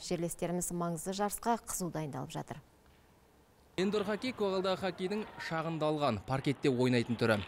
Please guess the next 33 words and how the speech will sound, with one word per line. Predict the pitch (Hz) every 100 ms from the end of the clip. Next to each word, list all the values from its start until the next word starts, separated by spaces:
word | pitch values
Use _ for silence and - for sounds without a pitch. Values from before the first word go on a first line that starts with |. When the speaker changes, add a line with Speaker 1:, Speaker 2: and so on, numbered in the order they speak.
| - 117
Speaker 2:
Бұл | 113
спорт | - 151 156
Жетісу | 117 113 156 143
өңірінде | 120 117 123
жақсы | 135 131 147
дамыған. | 139 117 107 101 - - -
Оған | 107 139 214 - - 127
ел | 208
біріншілігінде | 233 214 214 202 226
бірнеше | 160 165 170 196
жылдан | 156 175 175
бері | 190 185
Алматы | 156 147 147
облысының | 139 139 151 139
құрамасы | 147 139 139 127
чемпион | - 135 123 123
болуы | 113 120 113
дәлел. | 110 110 104 - - - -
Жерлестеріміз | 180 190 185 190 185 156 - -
келер | 175 196 190
жылы | 180 185
да | 147 110 - -
республикадағы | 127 151 - 196 202 202 202 214 - -
көшбасшы | 180 - 180 - 165
команда | 165 170 165 147 139
атану | 151 156 170
үшін | 180 208 147
барын | 127 120 107
салмақ. | 120 113 104 - - -
Сонымен | 151 147
қатар | 139 139 131
Азия | 131 135
чемпионатына | 139 135 131 131 127 139